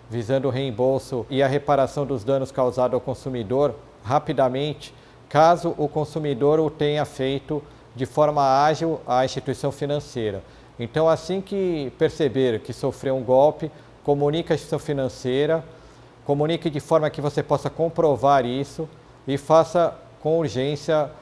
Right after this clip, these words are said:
o boletim de ocorrência. Em caso de movimentação que seja suspeita e movimentação financeira que não está de acordo com a rotina do consumidor, do correntista,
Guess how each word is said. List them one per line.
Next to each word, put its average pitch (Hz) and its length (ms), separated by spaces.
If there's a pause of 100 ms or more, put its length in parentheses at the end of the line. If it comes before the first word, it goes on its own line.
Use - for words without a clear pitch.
(200)
o 131 120
boletim 147 440
de 143 80
ocorrência. 127 720 (340)
Em 131 140
caso 170 380
de 135 520
movimentação 147 800
que - 140
seja 143 260
suspeita 139 800 (360)
e 127 60
movimentação 147 640
financeira 143 800
que 139 220
não 160 280
está 165 220
de 139 100
acordo 139 500
com 147 200
a 151 80
rotina 143 580
do 147 100
consumidor, 135 720
do 113 140
correntista, 120 840